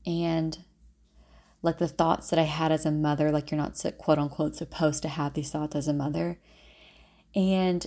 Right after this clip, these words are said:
it wasn't really until I read the book Motherhood, Facing and Finding Yourself by Lisa Maricano.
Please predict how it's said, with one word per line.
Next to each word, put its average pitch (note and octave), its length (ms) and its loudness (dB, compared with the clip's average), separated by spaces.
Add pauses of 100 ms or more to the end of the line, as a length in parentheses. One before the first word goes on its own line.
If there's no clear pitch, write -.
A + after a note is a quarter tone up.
(120)
it G3 140 0
wasn't G#3 580 2 (320)
really F#3+ 400 0
until E3+ 480 -2
I E3+ 80 0
read D#3+ 280 0
the D#3 80 -2
book D#3 300 -2
Motherhood, D3+ 760 -2 (520)
Facing F#3 480 4
and E3+ 220 0
Finding D#3+ 380 2
Yourself - 680 -6 (120)
by E3 160 0
Lisa D#3+ 340 2
Maricano. D3+ 880 -2